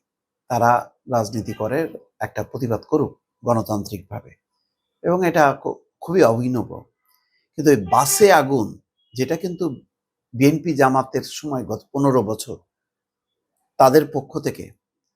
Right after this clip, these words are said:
কম করা হয়নি। তারা সরাসরি জড়িত ছিল কি ছিল না, আমি সেই, আহ, মানে, বিচার করতে যাচ্ছি না, কিন্তু ঘটনা তো ঘটেছে। তখন তো আওয়ামী লীগ বলতো এগুলি জামাত বিএনপির কাজ,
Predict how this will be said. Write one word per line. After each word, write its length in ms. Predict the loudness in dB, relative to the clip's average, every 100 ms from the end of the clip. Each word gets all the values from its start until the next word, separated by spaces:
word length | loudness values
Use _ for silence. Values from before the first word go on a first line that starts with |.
| _ _ _ _ _ _ _ 0
কম 220 | 2 2
করা 220 | 2 2
হয়নি। 360 | 0 -6 -14 -20 _ _ _ _ _ _ _ _
তারা 220 | 0 2
সরাসরি 560 | 0 0 0 -2 -6 -8 _
জড়িত 220 | 0 0 -2
ছিল 320 | -4 -2 -2
কি 140 | -2
ছিল 200 | -4 -2
না, 120 | 0
আমি 220 | 0 0 -2
সেই, 440 | -2 -2 -4 -12 _ _ -10
আহ, 100 | -8
মানে, 220 | -4 -4
বিচার 340 | -4 0 0
করতে 260 | 0 -8 -8
যাচ্ছি 300 | -6 -8 -10
না, 120 | -10
কিন্তু 220 | -10 -12
ঘটনা 340 | -10 -10 -6 -6
তো 120 | -4
ঘটেছে। 400 | -4 -4 -4 -12
তখন 300 | -10 -8 -2
তো 240 | 0 0 -2 _ _ _ 2
আওয়ামী 260 | 4 4
লীগ 100 | 0 2
বলতো 340 | 0 0 -4
এগুলি 220 | -2 -2
জামাত 300 | -2 0 -2
বিএনপির 420 | -4 -8 -8 -10 -8
কাজ, 400 | -10 -12 -18